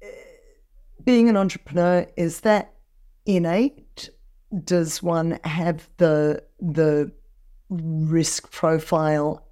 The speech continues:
and the skills for being a businessman innately, or is that something that you had to learn along the way?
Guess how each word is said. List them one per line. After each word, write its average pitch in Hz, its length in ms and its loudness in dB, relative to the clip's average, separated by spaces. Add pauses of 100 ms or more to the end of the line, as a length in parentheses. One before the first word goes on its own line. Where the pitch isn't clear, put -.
and 147 500 0
the 156 220 -2
skills 165 880 -4 (420)
for 160 200 2
being 151 760 2 (840)
a 160 100 -2
businessman 147 1000 -2 (600)
innately, 175 840 0 (140)
or 160 180 2
is 147 200 -4
that 147 260 -4
something 151 760 -2 (500)
that 165 180 -2
you 151 120 2
had 143 280 -4
to - 120 -8
learn 147 440 0
along 143 320 0
the 139 80 -2
way? 156 400 -2